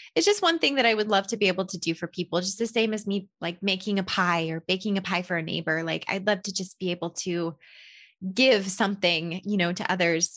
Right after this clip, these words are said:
that's a consumable item that isn't just something that's gonna, you know, sit on a shelf. So I, I love doing little things like that for people. So that's kind of my ideal. It's twelve to fifteen chickens. And that's,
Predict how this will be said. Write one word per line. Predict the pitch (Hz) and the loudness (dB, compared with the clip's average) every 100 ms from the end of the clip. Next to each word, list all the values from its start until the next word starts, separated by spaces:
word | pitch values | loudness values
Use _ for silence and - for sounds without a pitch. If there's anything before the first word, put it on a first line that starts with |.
| - | -2
that's | 185 175 - - - | -2 0 -2 -4 -2
a | 180 | -2
consumable | 208 202 247 220 214 220 - | -2 -2 0 2 4 4 4
item | 190 190 254 320 - | 2 2 2 -2 0
that | 240 - | 0 2
isn't | 190 202 196 185 - | 2 2 0 -4 -6
just | - 185 - - - - - - _ _ | -4 -4 -6 -10 -14 -20 -20 -20 _ _
something | - 208 202 185 | -2 0 2 0
that's | 180 180 | -2 -2
gonna, | 190 185 170 170 185 - | 0 2 4 2 -2 -4
you | 190 | -2
know, | 170 - | -2 -2
sit | - 185 | 0 2
on | 180 | 2
a | 180 | 2
shelf. | 175 170 233 - _ | 2 0 -2 -6 _
So | - 196 185 180 175 - _ | 0 2 4 4 0 -4 _
I, | 214 220 208 - | 2 4 4 2
I | 220 | 2
love | 226 220 208 - | 4 2 0 0
doing | 220 208 190 | 4 4 4
little | 190 185 | 2 2
things | 185 180 | 0 0
like | 170 165 | -2 -2
that | 160 143 | -4 -6
for | 175 | -10
people. | - - - 190 | -12 -12 -8 -8
So | - 180 | -4 0
that's | 294 - | 0 2
kind | 427 359 | 2 4
of | |
my | 330 285 | 4 2
ideal. | 247 220 208 359 - | 2 2 0 0 -6
It's | - | -6
twelve | - 240 240 | 0 0 0
to | |
fifteen | 233 214 220 208 | -2 -2 0 0
chickens. | 196 220 220 | 0 0 0
And | 208 | 2
that's, | 196 196 | 0 0